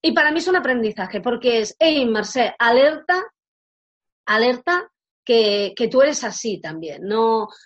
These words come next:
no la juzgues, porque tú también puedes caer en eso, es muy fácil, lo has hecho durante una época de tu vida,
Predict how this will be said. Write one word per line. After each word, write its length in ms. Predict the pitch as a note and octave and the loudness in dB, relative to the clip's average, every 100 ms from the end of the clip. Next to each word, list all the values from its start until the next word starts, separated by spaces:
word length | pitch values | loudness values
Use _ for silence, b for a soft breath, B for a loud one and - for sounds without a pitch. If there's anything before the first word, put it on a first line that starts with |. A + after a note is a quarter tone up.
| - | -6
no 180 | A#3 C#4+ | 0 2
la 140 | D4 | 0
juzgues, 720 | - C#4+ C#4+ C#4 F4 E4+ - _ _ _ | 0 -4 -2 0 0 -2 -10 _ _ _
porque 280 | A#3+ A3 A3+ | -4 0 0
tú 120 | C4+ | 0
también 380 | C#4 C4+ B3 A3+ | -2 0 0 0
puedes 360 | A#3 B3+ A3 - | 0 2 2 -2
caer 260 | G3+ B3 | -2 0
en 120 | A3+ | 0
eso, 480 | F#3+ G3 - D#4+ A4+ _ _ - | -2 -8 -6 -6 -8 _ _ 0
es 180 | C4 A#3+ | 0 2
muy 200 | C#4 E4 | 0 -2
fácil, 480 | - A3 A3+ D4+ C#4+ | -2 -4 -4 -4 0
lo 100 | B3 | 0
has 140 | B3+ | 0
hecho 200 | C#4 C4 | -6 -2
durante 300 | B3 A3 A3+ | 0 0 0
una 160 | A3+ B3 | 0 0
época 260 | A3 G3+ | -2 -4
de 140 | G3+ F#3+ | -4 -2
tu 140 | G#3 | -2
vida, 400 | G#3+ B3+ E4 F4+ | -2 -2 -2 -4